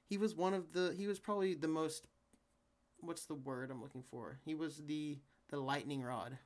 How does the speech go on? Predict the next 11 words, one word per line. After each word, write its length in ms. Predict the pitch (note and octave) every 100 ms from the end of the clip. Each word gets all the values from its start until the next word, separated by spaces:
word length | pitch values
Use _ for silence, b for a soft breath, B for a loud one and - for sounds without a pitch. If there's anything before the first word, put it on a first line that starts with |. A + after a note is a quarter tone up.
| -
of 160 | C#3
the 80 | C#3
movement. 400 | C3 C#3 C3+ B2+
He 140 | D3 D3+
really 500 | E3 D#3+ D#3 D3 C#3 B B B B B B B -
was 160 | D#3 D#3
able 220 | D3+ D3
to 120 | -
get 220 | D3 -
people 260 | D#3+ C#3+ D3
to 380 | D3 C#3+ C3+